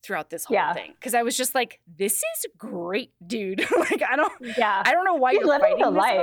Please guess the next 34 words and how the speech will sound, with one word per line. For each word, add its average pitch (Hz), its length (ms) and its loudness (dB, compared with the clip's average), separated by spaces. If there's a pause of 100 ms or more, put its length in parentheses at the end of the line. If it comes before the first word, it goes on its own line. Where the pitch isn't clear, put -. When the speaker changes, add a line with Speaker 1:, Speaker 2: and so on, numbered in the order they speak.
Speaker 1:
all. 370 140 -8 (600)
Speaker 2:
She's - 320 -2
living, 370 280 2 (100)
Speaker 1:
Truly. - 20 4 (380)
Speaker 2:
she 359 280 0
has 220 180 2 (100)
clean 262 240 0
water. 277 480 2
She 277 180 -2
has 196 300 -2
her 180 140 -6 (120)
furniture 247 600 0
in 208 140 0
her 190 160 -2
nest. 220 360 0 (140)
She - 140 -4
has 494 200 2
this - 160 0
protector 254 680 -2
that 196 200 -2
can, 202 120 -8
like, 175 180 -2
protect - 460 -4
her 247 280 2 (400)
from 208 240 2
all - 40 0
Speaker 1:
No 370 100 0
Speaker 2:
of 370 60 -4
Speaker 1:
dragon's 381 280 2
Speaker 2:
these - 80 0
Speaker 1:
gonna 330 160 0
come 247 320 0
near 320 300 -2
her 359 280 0